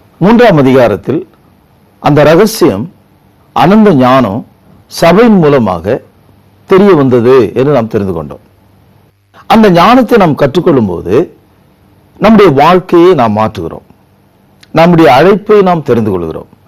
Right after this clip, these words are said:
நாம் தேவனுக்கு பிரியமாக இருக்கிறோம். இரண்டாவது உலகப் போர்ல சமுத்திரத்துல கப்பல்கள் யுத்தத்துல எத்தனையோ அடிபட்டு நொறுங்கியது. சில கப்பல்கள்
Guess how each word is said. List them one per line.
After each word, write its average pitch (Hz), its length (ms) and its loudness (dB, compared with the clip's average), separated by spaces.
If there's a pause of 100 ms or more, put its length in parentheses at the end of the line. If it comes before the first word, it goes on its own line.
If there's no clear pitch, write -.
(280)
நாம் 165 300 0
தேவனுக்கு 180 440 2
பிரியமாக 120 520 -2
இருக்கிறோம். - 460 -12 (920)
இரண்டாவது 208 440 2
உலகப் 147 360 0
போர்ல 117 400 -2 (1000)
சமுத்திரத்துல 185 640 0
கப்பல்கள் 135 680 -2 (280)
யுத்தத்துல 156 680 0 (480)
எத்தனையோ 185 580 2
அடிபட்டு 143 380 0
நொறுங்கியது. 120 480 -2 (1300)
சில 247 400 0
கப்பல்கள் 185 800 0